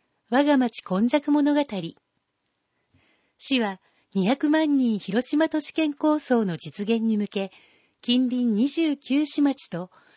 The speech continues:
連携・交流を進めています。検索は、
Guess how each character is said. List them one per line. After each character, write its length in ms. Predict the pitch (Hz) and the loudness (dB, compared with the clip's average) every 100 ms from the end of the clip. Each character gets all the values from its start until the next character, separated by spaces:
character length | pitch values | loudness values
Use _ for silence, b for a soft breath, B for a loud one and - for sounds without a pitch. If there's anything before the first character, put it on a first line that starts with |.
| b | b
連 300 | 180 226 233 - | -2 0 0 -2
携・ 300 | 226 220 214 | -2 -2 -6
交 260 | - 202 285 | -2 0 2
流 240 | 311 311 | 2 0
を 80 | 311 | 0
進 320 | 285 170 - | -4 -6 -6
め 100 | 196 | -6
て 120 | - 196 | -4 -6
い 100 | 175 | -6
ま 140 | 180 | -8
す。 160 | - _ _ _ _ _ _ _ _ _ _ - | -12 _ _ _ _ _ _ _ _ _ _ -4
検 200 | 220 226 | -4 -2
索 300 | 226 - 196 | -6 -4 -4
は、 220 | 196 | -4